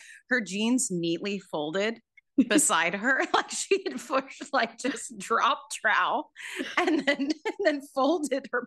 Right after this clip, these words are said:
Speaker 1: pants.
Speaker 2: It's giving gynecologist
Speaker 1: She,
Speaker 2: appointment.
Speaker 1: no,
Speaker 2: <laughs>
Speaker 1: she, <laughs> she was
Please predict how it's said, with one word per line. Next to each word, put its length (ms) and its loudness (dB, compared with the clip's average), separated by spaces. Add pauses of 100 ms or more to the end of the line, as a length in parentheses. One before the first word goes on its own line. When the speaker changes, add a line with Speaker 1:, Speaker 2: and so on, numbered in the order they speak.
(140)
Speaker 1:
pants. 540 -4 (160)
Speaker 2:
It's 260 4
giving 460 4
gynecologist 480 4 (180)
Speaker 1:
She, 60 -2
Speaker 2:
appointment. 400 -4
Speaker 1:
no, 320 6
Speaker 2:
<laughs> 40 2
Speaker 1:
she, 560 4
<laughs> 1120 -4
she 340 -8
was 380 -2